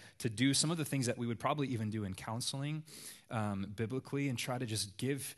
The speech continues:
you guys, whether your marriage is good or your marriage is struggling, whether you're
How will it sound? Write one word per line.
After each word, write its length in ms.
you 100
guys, 560
whether 200
your 140
marriage 320
is 120
good 280
or 60
your 140
marriage 300
is 100
struggling, 640
whether 240
you're 220